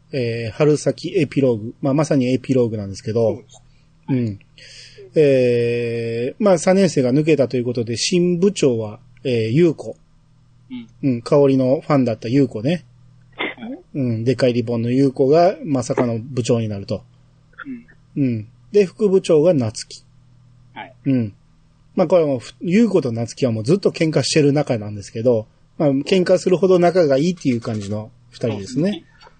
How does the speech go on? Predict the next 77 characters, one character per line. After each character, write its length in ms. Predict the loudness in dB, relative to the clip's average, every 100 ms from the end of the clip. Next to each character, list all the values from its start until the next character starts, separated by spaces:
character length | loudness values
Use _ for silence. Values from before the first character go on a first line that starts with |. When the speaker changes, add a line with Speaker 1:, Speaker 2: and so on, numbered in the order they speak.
| _
Speaker 2:
す 60 |
ね。 200 | -6 -6
ね。 0 | -8 _ _ -8
Speaker 1:
う 40 |
ん。 320 | -6 -6 -8 -6
Speaker 2:
い 80 |
い 40 | -8
コ 160 | -8
ン 40 | -14
ビ 60 |
で 80 | -12
す 160 | -12 -6
ね。 120 | -6 -6
Speaker 1:
で 180 | -10 -10
す 140 | -2
ね。 200 | 0 2 0 -4 -4
Speaker 2:
<laughs> 360 | -6 -18 -6 -2
あ 80 |
の、 180 | -2 -2
Speaker 1:
う 20 | -6
ん。 60 | -14 _ -20 -12
Speaker 2:
中 280 | -2 0
川 220 | 2 0 -4
と 320 | -12 -14 -14 -16
吉 180 | -16 -10
川 220 | -10 -10
で、 100 | -16
あ 40 | -20
の、 160 | -20 _ _
仲 240 | -10 -6 -6
良 100 | -6
し 140 | -12
コ 160 | -12 -12
ン 40 |
ビ 60 | -12
っ 20 |
て 80 | -8
呼 60 | -2
ば 80 |
れ 60 | 0
て 60 | 2
ま 60 |
す。 120 | 2
Speaker 1:
あ、 100 | 0 2
<laughs> 20 |
な 100 | 0
る 120 | 2
ほ 140 | 2
ど。 100 | 2
Speaker 2:
フ 80 | 0 -6 -16 -14 -10 -4
ァ 100 | -4
ン 80 | -4
が 80 |
ね。 120 | -14 -20 -18 0
Speaker 1:
へ 60 | 4
え、 600 | 6 6 6 4 2 -4 _
面 140 | -4 -4
白 180 | -2 -4
い 40 |
で 40 |
す 40 | -6
ね。 60 |
Speaker 2:
仲 200 | -10 -6
良 100 | -4
し 120 | -4 -8
川 180 | -10 -10
と 100 | -18
か 20 |
言 100 | -16
わ 60 |
れ 60 | -16
て 80 | -18
ま 80 | -20
し 80 |
た 60 | _
ね。 80 | _
Speaker 1:
へ 120 | 2